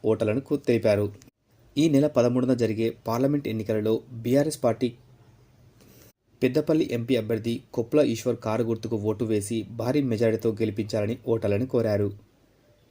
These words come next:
ఈ కార్యక్రమంలో మున్సిపల్ చైర్మన్ నల్మాస్ కాంతయ్య, వైస్ చైర్మన్ పొడేటి శ్రీనివాస్ గౌడ్, బీఆర్ఎస్ పార్టీ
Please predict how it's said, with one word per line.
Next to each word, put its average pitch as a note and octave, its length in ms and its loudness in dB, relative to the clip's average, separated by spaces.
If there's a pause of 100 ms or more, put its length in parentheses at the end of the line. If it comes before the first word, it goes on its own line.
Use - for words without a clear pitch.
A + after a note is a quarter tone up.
ఈ C#3+ 120 8
కార్యక్రమంలో C3 720 0
మున్సిపల్ A2+ 480 -2
చైర్మన్ G#2+ 380 0
నల్మాస్ B2 400 -2
కాంతయ్య, G#2 580 0 (180)
వైస్ A#2+ 320 0
చైర్మన్ B2 280 0 (120)
పొడేటి G#2+ 280 2
శ్రీనివాస్ G#2 480 -2
గౌడ్, G#2 240 2 (760)
బీఆర్ఎస్ C3+ 460 2
పార్టీ A#2+ 280 2